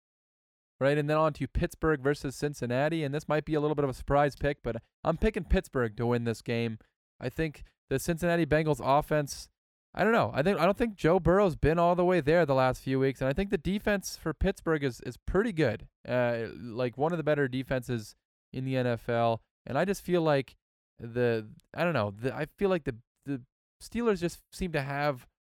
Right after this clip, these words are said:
the number of a lot of these teams in the A F C North, so I think they'll pull out a win against Cincinnati.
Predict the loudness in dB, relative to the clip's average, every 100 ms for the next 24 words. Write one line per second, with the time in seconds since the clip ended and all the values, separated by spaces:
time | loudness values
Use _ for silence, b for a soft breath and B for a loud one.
0 | _ -8 -6 0 0 2 2 2 0 0
1 | 0 2 4 2 0 -4 -6 -10 -10 -6
2 | -6 -4 -4 -2 -2 -4 -6 -2 -2 -2
3 | -4 -6 -4 -4 -4 0 2 2 2 0
4 | -2 -2 -6 -8 -10 -10 -12 -12 -12 -16